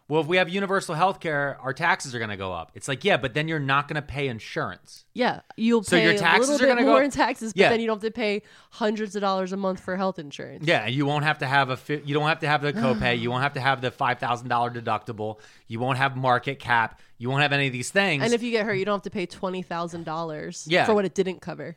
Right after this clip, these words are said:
Speaker 1: Yeah, you, so all these things. Yeah, but my taxes are gonna go up.
Speaker 2: Oh
Speaker 1: And it's
Speaker 2: my
Speaker 1: the
Speaker 2: God.
Speaker 1: same thing. I wanna live in an H O A. Okay, it's four hundred dollars extra a month. Yeah, but I don't have to pay taxes. It's that same thing. 'Cause, again, when you're paying taxes,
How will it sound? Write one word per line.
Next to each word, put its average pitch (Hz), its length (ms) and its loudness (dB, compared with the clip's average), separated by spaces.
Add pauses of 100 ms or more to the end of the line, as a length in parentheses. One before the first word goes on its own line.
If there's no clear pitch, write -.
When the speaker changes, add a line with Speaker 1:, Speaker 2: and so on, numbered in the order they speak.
Speaker 1:
Yeah, 165 280 4 (140)
you, 151 220 -2
so 180 180 2
all 175 140 6
these 208 160 2
things. 156 280 -2 (500)
Yeah, 247 160 4
but 175 100 -4
my 165 100 4
taxes 196 560 0
are 123 80 -4
gonna 107 200 -2
go 101 140 -2
up. 90 120 -6
Speaker 2:
Oh - 20 -10
Speaker 1:
And 160 80 -4
it's 156 100 -4
Speaker 2:
my 165 60 -2
Speaker 1:
the - 60 -2
Speaker 2:
God. - 40 -4
Speaker 1:
same 180 220 4
thing. 190 160 2
I 131 140 0
wanna 208 140 2
live 208 100 2
in 185 80 2
an 165 180 2
H 202 240 -2
O 135 120 0
A. 98 180 -2
Okay, 135 240 -4
it's 120 120 -10
four 151 320 -6
hundred 170 220 -4
dollars 151 400 -2
extra 139 420 -6
a 117 60 -10
month. 117 340 -6
Yeah, 269 120 2
but 165 100 2
I 165 40 6
don't - 20 6
have 185 80 0
to 156 80 -12
pay 160 180 -6
taxes. 196 800 0
It's 143 140 -10
that 185 200 -2
same 175 460 -6
thing. 185 320 -4 (460)
'Cause, 170 240 -2 (180)
again, 202 640 2 (760)
when 147 160 -4
you're 156 100 -4
paying 165 260 -2
taxes, 175 720 -2